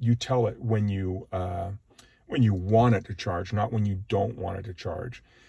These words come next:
So, so I would have to tell it I want it to charge from nine P M to midnight,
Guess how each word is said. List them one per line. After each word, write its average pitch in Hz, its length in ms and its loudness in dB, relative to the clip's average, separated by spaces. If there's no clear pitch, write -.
So, 117 320 2
so 113 280 4
I 113 260 4
would 131 200 4
have 110 220 2
to 101 80 -2
tell 95 360 -4
it 92 140 -6
I 98 100 -4
want 107 300 2
it 101 40 -2
to 92 60 -4
charge 101 360 0
from 90 260 -6
nine 104 340 2
P 120 200 0
M 113 340 4
to 98 80 -4
midnight, 127 560 -2